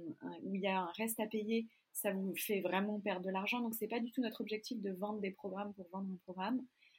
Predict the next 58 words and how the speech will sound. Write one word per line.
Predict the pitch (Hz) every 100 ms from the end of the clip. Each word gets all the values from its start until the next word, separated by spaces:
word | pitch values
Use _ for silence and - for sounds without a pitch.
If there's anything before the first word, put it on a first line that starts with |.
| - -
C'est | - 220
vraiment | 196 208 226 254
quels | 262 262
sont | - 240
vos | 220
besoins, | 208 214 220
quelles | 233 220
sont | 220
vos | 202 202
attentes | 196 214 262
et | 247
est-ce | 196 -
que |
nous, | 202 214
Willa, | 226 214 226
on | 226
va | 196
y | 190
répondre. | 185 180 220 302 - _ _ _
Et | 220 208
sinon, | - 220 208 233 - - _ _ _ -
on | 202
peut | 233
vous | 233 220
réorienter | 214 202 196 233
vers | 240 190
d'autres | 226
structures | - 233 226
d'accompagnement | 202 190 190 180 190 262
qui | 254
répondront | 214 - 196 190 226
à |
vos | 202 202
besoins. | 202 190 185 _ _ _ _ _ _
Donc | 196
ça, | 240
c'est | 269 262
les | 208
deux | 185 247
critères, | - 226 254 -
quels | - 254
que | 247
soient | 233
les | 226 220
programmes. | - 196 226 381 - _ - _ -
Et | 214
après, | 208 - 269 302
si | -
on | 226
va | 214 262
sur | 262
des | 208
formats | 214 202 208 226 220
d'accompagnement | 202 202 202 208 214 220
un | 220
peu | 226
plus | - 220
longs, | 220 254